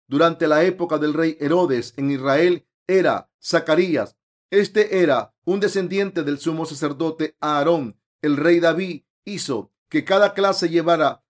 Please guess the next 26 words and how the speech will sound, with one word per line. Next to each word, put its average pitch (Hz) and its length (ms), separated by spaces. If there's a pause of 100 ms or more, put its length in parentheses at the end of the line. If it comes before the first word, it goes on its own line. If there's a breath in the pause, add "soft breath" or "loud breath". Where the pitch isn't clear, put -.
(120)
a 156 120
cabo 160 320
las 139 200
tareas 156 400
del 147 160
tabernáculo 143 840 (160)
durante 160 460
quince 175 340
días, 160 420 (340)
y 156 100
la 156 160
clase 196 300
de 196 100
Abías 180 520
era 160 240
la 151 160
octava. 139 600 (280)
Juan 208 220
el 208 60
Bautista 202 500
aparece 151 640 (140)
en 156 140
el 156 80
Evangelio 160 480
de 196 100
Lucas, 196 460